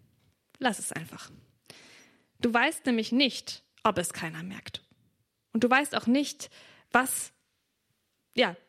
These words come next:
dir dann vielleicht daraus passiert. Du weißt nicht, ob dir jemand auf die Schliche kommt. Du weißt nicht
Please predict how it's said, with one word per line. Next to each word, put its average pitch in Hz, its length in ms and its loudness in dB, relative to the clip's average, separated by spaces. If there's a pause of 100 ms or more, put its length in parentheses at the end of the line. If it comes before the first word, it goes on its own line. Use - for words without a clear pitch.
(100)
dir 339 160 8
dann 202 200 0
vielleicht 180 380 -2
daraus 175 280 -2
passiert. - 560 -10 (220)
Du 226 80 -10
weißt 285 220 0
nicht, 190 120 -4
ob 180 100 -6
dir 180 120 0
jemand 180 260 -2
auf - 80 -8
die 175 140 -6
Schliche 190 340 -4
kommt. - 420 -10 (840)
Du 247 80 0
weißt 311 320 2
nicht - 360 -4